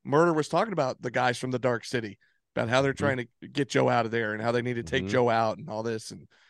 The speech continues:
Speaker 1: I, it's just so much to this story, so much
Speaker 2: Yeah.
Speaker 1: happening,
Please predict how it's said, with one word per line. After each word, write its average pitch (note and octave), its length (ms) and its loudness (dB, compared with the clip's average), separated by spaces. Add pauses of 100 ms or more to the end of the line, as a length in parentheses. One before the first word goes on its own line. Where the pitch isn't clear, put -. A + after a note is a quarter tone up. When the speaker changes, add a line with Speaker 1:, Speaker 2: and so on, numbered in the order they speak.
(320)
Speaker 1:
I, D#3+ 160 -4
it's E3 180 0
just - 320 -2
so G3 920 4 (280)
much F3+ 560 2
to G#3+ 220 -2
this F3+ 220 2
story, F#3 460 0
so F3 220 0
much F#3 240 0
Speaker 2:
Yeah. E3+ 60 0
Speaker 1:
happening, D3+ 340 -2